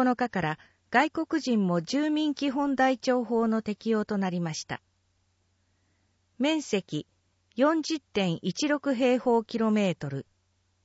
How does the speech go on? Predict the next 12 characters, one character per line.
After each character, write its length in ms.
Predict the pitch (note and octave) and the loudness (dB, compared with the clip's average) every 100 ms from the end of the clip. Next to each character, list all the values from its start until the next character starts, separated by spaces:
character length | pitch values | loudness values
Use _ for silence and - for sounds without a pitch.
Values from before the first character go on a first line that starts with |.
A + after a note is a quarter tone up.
| _ _ _ _ _ _ _ _ _ _ _ _ _ _ _ _ _ _ _ _ _ _ | _ _ _ _ _ _ _ _ _ _ _ _ _ _ _ _ _ _ _ _ _ _
三 380 | - - D#4+ D#4 | -8 2 4 4
十 240 | A#3 F#3 E3+ | -2 -4 -4
三、 400 | - G3 F3+ - _ _ _ - | -2 -2 -2 -6 _ _ _ 0
江 180 | - | 0
東 300 | A#3 D#4 D4+ | 2 0 0
カ 120 | - C4+ | 0 0
レ 160 | C4+ | 2
ン 140 | A#3 E3+ | 2 0
ダ 100 | C#3+ | -4
ー、 200 | A#2 - _ _ | -8 -16 _ _
八 300 | - G3+ C4 | -8 -6 0
月。 400 | B3 G#3+ - F3 | 0 0 -2 -6